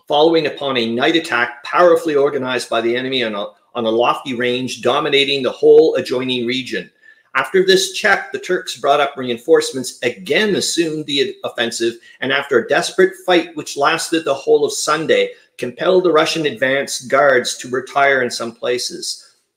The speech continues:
Finally, the Turks ceased their attack because of the extremely heavy losses inflicted by the Russian fire.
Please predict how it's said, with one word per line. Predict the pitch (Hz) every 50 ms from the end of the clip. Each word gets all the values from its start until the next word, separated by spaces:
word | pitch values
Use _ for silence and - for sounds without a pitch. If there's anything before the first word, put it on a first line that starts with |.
| _ _
Finally, | - 127 143 175 196 208 214 202
the | 175 190
Turks | - 208 208 208 - -
ceased | - - 220 226 - -
their | - 196 196 185
attack | 185 - 165 143 127 123 - -
because | - 123 - - 131 117
of | 135 123
the | 113 123 117
extremely | 113 - - - - - - 147 151 165 165 170 170 160 160 160
heavy | 151 127 127 151 151 151 151
losses | 143 135 131 135 143 151 - - 107 92 98
inflicted | 101 101 95 - 120 120 - - 113 95
by | - 117 113
the | 110 104
Russian | 113 113 - - - -
fire. | 185 - - 117 101 92 87 82 - -